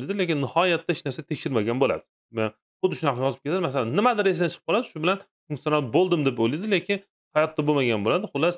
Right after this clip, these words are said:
dabdala-, dabdalation bo'ladi. Xullas, keyin mozgation, man keyin location, u keyin gap eshitgation bo'ladi. Xullas, tushundingiz u yog'ini. Xullas, eng oddiygina query yozdik, shu bilan, e,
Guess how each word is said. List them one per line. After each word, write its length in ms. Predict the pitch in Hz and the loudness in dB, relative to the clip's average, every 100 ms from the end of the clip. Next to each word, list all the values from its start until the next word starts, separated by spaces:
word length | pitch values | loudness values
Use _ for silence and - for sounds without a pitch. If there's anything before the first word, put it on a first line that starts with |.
| - | -2
dabdala-, 440 | 151 139 127 117 110 110 | 0 2 0 0 -2 -2
dabdalation 500 | 131 131 151 - 180 | 2 2 2 2 2
bo'ladi. 240 | 185 196 226 - _ _ | 2 2 -2 -4 _ _
Xullas, 200 | - 165 165 | -2 -2 0
keyin 160 | - 165 131 | -2 2 2
mozgation, 520 | 123 113 151 170 196 160 | 0 0 -2 -2 -2 0
man 100 | 147 - | 0 0
keyin 200 | 139 131 _ _ _ - | -2 -2 _ _ _ -8
location, 520 | 127 143 180 - 214 196 147 | -2 2 2 0 -2 -2 -4
u 40 | 156 | -2
keyin 160 | 156 156 | -2 0
gap 120 | 147 147 | 0 -2
eshitgation 500 | 123 - - 127 - 165 | -6 -6 -2 -2 0 0
bo'ladi. 200 | 175 190 - | 0 -2 -4
Xullas, 200 | 135 156 | -4 -2
tushundingiz 400 | - 156 127 101 | -2 0 0 -2
u 20 | 104 | -2
yog'ini. 200 | 85 82 - _ _ _ _ | -2 -6 -12 _ _ _ _
Xullas, 240 | - 220 - - 180 | 0 0 0 -6 -2
eng 220 | 226 262 254 165 | 2 2 0 2
oddiygina 340 | 190 196 190 185 - | 2 2 2 2 2
query 240 | 165 147 139 | 2 4 2
yozdik, 260 | 185 254 247 | 2 0 -2
shu 60 | 175 147 | -2 0
bilan, 160 | 196 196 | 0 -2
e, 40 | - | -8